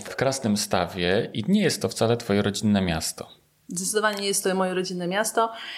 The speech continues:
Speaker 2: E, znalazłam się tu przypadkiem. E, może to będzie mało feministyczne, ale był taki moment, że cały czas podążałam za mężem. E, i z racji pracy męża często się przeprowadzaliśmy.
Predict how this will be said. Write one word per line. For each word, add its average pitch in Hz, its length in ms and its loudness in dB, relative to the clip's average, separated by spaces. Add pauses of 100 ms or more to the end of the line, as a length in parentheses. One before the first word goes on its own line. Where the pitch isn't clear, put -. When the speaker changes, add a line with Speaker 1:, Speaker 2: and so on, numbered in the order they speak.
(200)
Speaker 2:
E, 196 300 -4
znalazłam 208 380 0
się - 100 -8
tu 175 100 -16
przypadkiem. 226 720 0 (400)
E, 196 400 -2
może 220 240 0
to 208 100 2
będzie 202 200 -4
mało 208 220 2
feministyczne, 208 800 -4
ale 196 380 0
był 214 220 0
taki 202 220 -4
moment, 196 260 -8
że 196 80 -4
cały 202 220 0
czas 190 300 -2
podążałam 190 420 2
za 175 120 0
mężem. 233 520 2 (600)
E, 196 440 -2
i - 100 -6
z 190 80 -4
racji 233 280 2
pracy 208 320 0
męża 202 500 2
często 208 220 -4
się - 100 -8
przeprowadzaliśmy. 196 880 -2